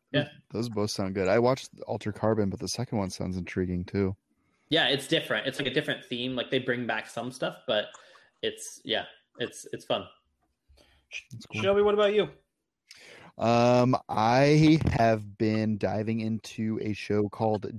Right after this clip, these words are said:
Speaker 2: Dave.
Speaker 3: <gasps> Love
Speaker 2: Oh
Speaker 3: Dave. I've
Speaker 2: my gosh,
Speaker 3: Yes.
Speaker 2: the show is so good.
Speaker 3: Yes.
Speaker 1: Is that the Lil Dicky
Speaker 2: So
Speaker 1: show?
Speaker 2: good. It's hilarious.
Speaker 3: Yes.
Speaker 2: It is.
Speaker 3: It's great.
Speaker 2: Yeah. It's on Hulu, and it is absolutely hilarious. I mean, just all the way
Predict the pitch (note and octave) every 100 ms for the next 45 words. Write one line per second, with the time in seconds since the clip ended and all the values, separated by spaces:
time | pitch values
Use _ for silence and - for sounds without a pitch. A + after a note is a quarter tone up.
0 | - G#2+ G2 G2+ B2+ F3 - D#4+ - -
1 | F#3 F3+ E3 D3+ D3+ D3+ F3 E3+ D3+ D3+
2 | - C#3 B2+ B2 B2 A#2 C3 C3 B2 G3
3 | E3+ C3+ B2+ - C#3+ C3 B2+ - - -
4 | C#3 C#3 C#3 A#2+ C3 B2 G#2+ - - B2+
5 | D3+ G3 E3+ F3 C3+ C#3+ D#3 F3+ G3+ G3
6 | G#2 G2 A2 - A2 A2 G#2+ G#2+ F3 G3
7 | G3+ A3+ C#4 F#3 D3 D3+ C#3+ C#3 B2 G#2
8 | G2 E3+ F3 C#3+ A#2+ A2 F#2+ - - -
9 | B2 - C3+ C#3+ C3+ B2 A2+ A2 G#2+ -
10 | A2 A2+ A2+ - G#2+ G#2+ A2 - G#2 G2+
11 | F#2+ F#2+ G2+ G2 F2 D2 D2 C#2 - -
12 | A#2+ A2 G#2 G#2 - A2+ A2 G#2 G2